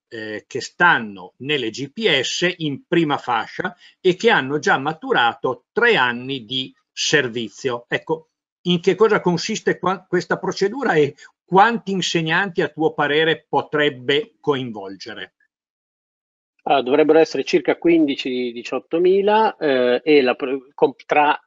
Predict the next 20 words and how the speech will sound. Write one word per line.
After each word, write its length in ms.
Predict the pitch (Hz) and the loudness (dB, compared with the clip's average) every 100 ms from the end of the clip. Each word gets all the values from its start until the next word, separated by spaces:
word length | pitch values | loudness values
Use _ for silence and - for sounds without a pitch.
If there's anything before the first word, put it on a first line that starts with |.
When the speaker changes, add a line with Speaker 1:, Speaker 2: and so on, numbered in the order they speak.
| _ | _
Speaker 2:
posto 320 | - 143 - | -6 -6 -4
comune 400 | - 139 160 143 | -4 0 0 0
e 120 | - 123 | -2 -8
posto 280 | 123 - | -8 -8
di 80 | 113 | -16
sostegno. 760 | - 127 - 123 117 139 214 - _ _ - - - | -16 -16 -12 -12 -8 -6 -6 -10 _ _ -20 -20 -2
Ehm, 960 | 156 139 131 127 123 127 127 127 127 - | 2 4 6 6 6 6 6 6 4 4
e 140 | 175 | 4
la 120 | 160 | 6
procedura, 880 | 151 151 165 185 185 139 - 139 127 | 4 0 2 4 6 4 0 -2 -2
eh, 60 | 123 | -2
sostanzialmente 680 | - - 143 - 147 160 139 | -4 -6 -6 -2 0 2 0
prevede 380 | 135 131 117 113 | -2 -2 -2 -4
che 220 | 123 - _ - | -4 -6 _ 0
passi-, 440 | 156 156 - 156 | 2 2 -2 -8
vengano 300 | 131 147 139 | -2 0 0
assunti 260 | 131 208 233 | 0 -2 0
a 60 | |
tempo 380 | 151 143 143 139 _ | -2 -2 -4 -6 _
determinato, 840 | 135 160 151 131 117 117 104 - | -2 2 2 0 -4 -6 -8 -14